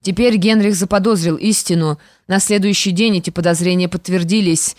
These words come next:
Весь город говорил, что Вантурс, захватив все деньги и ценности, сбежал из Гента за границу, разорив таким образом массу доверившихся ему людей. Луиза тоже не вернулась под кровлю мужа.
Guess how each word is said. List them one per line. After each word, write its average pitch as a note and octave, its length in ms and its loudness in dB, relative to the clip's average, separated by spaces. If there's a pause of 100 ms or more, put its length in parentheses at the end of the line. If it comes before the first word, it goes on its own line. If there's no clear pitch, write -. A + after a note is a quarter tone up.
(200)
Весь G#3 280 0
город A3 300 2
говорил, G3 360 2
что F#3+ 200 -2
Вантурс, F3+ 540 0
захватив G3 540 -2
все - 160 -2
деньги F#3 380 0
и E3+ 60 -2
ценности, G3+ 680 0 (280)
сбежал G3+ 480 2
из F3 140 -2
Гента G3 280 0
за F3+ 120 -4
границу, F#3+ 520 0
разорив F#3 380 0
таким F#3+ 260 0
образом F#3 380 0
массу G3+ 320 0
доверившихся F#3 680 -2
ему F#3 200 2
людей. E3 540 0 (340)
Луиза A3 360 2
тоже G3+ 280 0
не F3 120 0
вернулась F3 440 0
под E3+ 160 -4
кровлю F3 340 0
мужа. E3+ 420 2